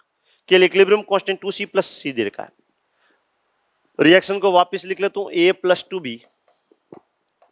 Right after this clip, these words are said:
यहाँ से आपके पास टू सी प्लस D दे रखा है, ठीक है ना। यहाँ पे क्या कह रहा है, initial concentration of B was one point five times of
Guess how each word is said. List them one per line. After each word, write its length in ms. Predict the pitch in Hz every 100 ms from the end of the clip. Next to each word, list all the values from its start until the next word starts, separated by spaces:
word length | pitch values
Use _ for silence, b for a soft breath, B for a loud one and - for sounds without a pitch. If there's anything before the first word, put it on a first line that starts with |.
| _ _ _ 120
यहाँ 260 | 135 160
से 120 | 170 190
आपके 240 | 180 175
पास 240 | 180 180 -
टू 100 | 185
सी 140 | -
प्लस 260 | 190 175 165
D 160 | 127 104
दे 60 |
रखा 180 | 98 -
है, 40 | -
ठीक 120 | 143
है 60 | 156
ना। 60 | - _ _ _ _ _ _
यहाँ 260 | 131 156 190
पे 100 | 208
क्या 160 | 208 220
कह 120 | 202
रहा 80 | 214
है, 60 |
initial 340 | 196 208 226 226 196
concentration 460 | 180 185 170 190
of 100 | 170
B 160 | 165 185 131
was 280 | 139 117 - - _ _ _ _ _ _ _ _ _ _ _
one 200 | 123 190 214
point 200 | 220 226
five 200 | - 190 202
times 240 | 185 180 - -
of 180 | 156 151